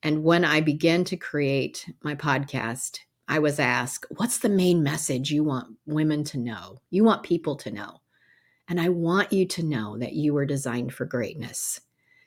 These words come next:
You can check out that podcast as well. That's another free resource that you can take advantage of. It's an inspirational podcast. And I want you to begin to get a vision of where you would like to be,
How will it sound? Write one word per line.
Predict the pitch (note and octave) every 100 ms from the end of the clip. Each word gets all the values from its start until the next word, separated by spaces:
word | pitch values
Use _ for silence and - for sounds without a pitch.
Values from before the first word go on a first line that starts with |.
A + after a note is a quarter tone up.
| _ _
You | D3+
can | E3
check | D#3 E3+ D#3
out | D#3 D3+
that | D3+ C3 -
podcast | D3 C3+ - A2+ B2 -
as | C#3
well. | D3+ D3 D#3 D3+
That's | C3 C#3
another | C3 B2+ E3
free | D#3 - D3
resource | C#3+ C#3+ E3+ - F3+ E3+ E3 -
that | B2 -
you | D3
can | C#3+ - B2+ B2+
take | D3 D3
advantage | C3+ C#3 C3+ B2 B2
of. | C3 B2
It's | - C#3 D3
an | B2+
inspirational | D#3+ E3 - D3+ C#3+ C#3 B2 B2+ B2
podcast. | - G#2+ - A2 - - - _ _ _ _ _ _
And | D#3
I | D3+
want | D3+ D#3+ G#3 G#3+
you | A#3+
to | B3 A#3
begin | G#3+ E3 B2+ B2 B2 C3 -
to | - - -
get | D3 D3+ D#3 F3
a |
vision | D#3+ D3 C#3 B2+ - A#2 A#2 B2 _ _ -
of | D#3+
where | F3+ F#3+ G3+
you | A3+ A#3
would | G#3+
like | F#3 F3 D#3
to | -
be, | D#3 E3 C#3 A2+ A2 -